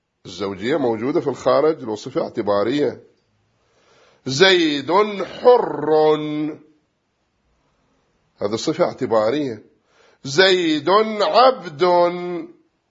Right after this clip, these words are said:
هذا صفة اعتبارية. زيدٌ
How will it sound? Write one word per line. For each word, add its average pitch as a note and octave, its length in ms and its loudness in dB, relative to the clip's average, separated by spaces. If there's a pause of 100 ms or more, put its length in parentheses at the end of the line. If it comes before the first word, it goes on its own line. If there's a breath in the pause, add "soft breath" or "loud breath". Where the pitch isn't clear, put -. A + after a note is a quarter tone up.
(800)
هذا A2 240 -2
صفة C#3+ 420 -2
اعتبارية. F#2+ 1700 -6 (1800)
زيدٌ F#3 680 2